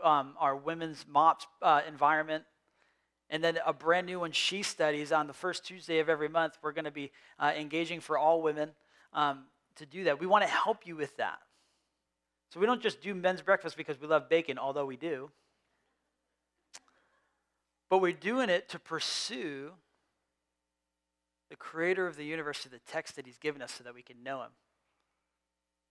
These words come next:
Do it with the men of our church. Do it with the women of our church. So she studies and mops and,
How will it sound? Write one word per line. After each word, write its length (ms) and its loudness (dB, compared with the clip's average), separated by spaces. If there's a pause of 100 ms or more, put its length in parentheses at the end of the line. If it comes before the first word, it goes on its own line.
(420)
Do 140 -8
it 20 -6
with 140 -10
the 60 -12
men 240 -2
of 100 -6
our 100 -4
church. 500 -14 (1120)
Do 140 -6
it 20 -4
with 120 -8
the 60 -6
women 300 -4
of 100 -8
our 120 -2
church. 440 -16 (4000)
So 80 -18
she 240 -8
studies 380 -6
and 100 -20
mops 420 0
and, 120 -18